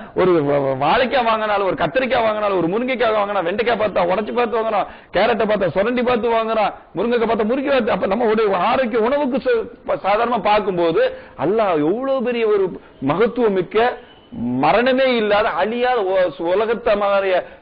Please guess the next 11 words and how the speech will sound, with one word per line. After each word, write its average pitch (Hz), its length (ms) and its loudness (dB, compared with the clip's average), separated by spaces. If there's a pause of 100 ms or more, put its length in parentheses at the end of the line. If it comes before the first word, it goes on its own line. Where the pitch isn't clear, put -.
(100)
சொர்க்கத்தை 208 420 0
தரப்போறானா 220 560 0
இல்லையா? 165 540 0 (220)
அப்ப 180 160 -2
அந்த 160 140 2
சொர்க்கத்தை 180 480 -2
தருவதற்கு 180 460 -2
அல்லாஹ் 160 260 0
சோதிக்க 202 380 -2
மாட்டானா 160 400 -4
இல்லையா? 131 480 -2